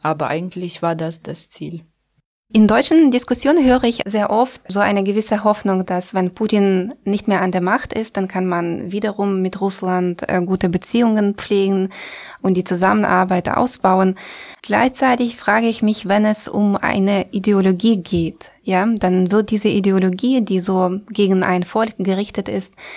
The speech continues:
Speaker 2: nicht einfach mit einer Person verschwinden. Welche Verantwortung trägt hier überhaupt die russische Gesellschaft und was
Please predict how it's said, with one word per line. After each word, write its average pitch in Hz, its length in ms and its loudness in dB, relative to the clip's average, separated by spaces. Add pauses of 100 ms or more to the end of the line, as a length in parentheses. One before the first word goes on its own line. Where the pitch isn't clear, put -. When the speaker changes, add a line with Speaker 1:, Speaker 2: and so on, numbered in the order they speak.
(140)
Speaker 2:
nicht 214 300 -2
einfach 208 460 0
mit 190 200 -6
einer 190 520 0
Person 190 380 0
verschwinden. 190 680 -2 (580)
Welche 202 600 -2
Verantwortung 202 720 2
trägt - 260 -6
hier 202 320 0
überhaupt 196 460 0
die 190 40 4
russische 220 460 0
Gesellschaft 196 540 0
und 196 160 2
was 233 220 -2